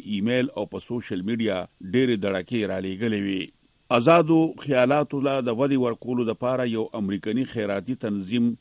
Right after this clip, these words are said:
سنټر فار انکوایري خپل یو بیان کې د اویجیت رای په قتل غم ښکاره کړی دی او ویلي دي چې اویجیت رای یو ریښتونی ملګری او زړور معامله فهم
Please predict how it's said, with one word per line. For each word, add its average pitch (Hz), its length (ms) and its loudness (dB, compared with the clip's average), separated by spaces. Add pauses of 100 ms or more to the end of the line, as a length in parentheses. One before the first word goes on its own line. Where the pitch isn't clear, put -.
(200)
سنټر 131 480 0
فار 101 240 0
انکوایري 110 580 0 (320)
خپل 143 300 0
یو 131 140 2
بیان 123 400 0
کې 127 280 -2
د - 0 -
اویجیت 101 720 -4
رای 123 240 0
په - 20 -10 (140)
قتل 101 320 -4 (220)
غم 123 260 -2
ښکاره 95 460 -6
کړی 127 260 -4
دی 127 40 -2
او 113 160 0
ویلي 135 440 2
دي 104 80 0 (220)
چې 110 80 -2 (180)
اویجیت 110 420 0
رای 120 320 2 (220)
یو 110 240 0
ریښتونی 123 640 0
ملګری 113 400 -2 (260)
او 101 160 -4
زړور 113 420 -2 (200)
معامله 104 440 0
فهم 101 420 -4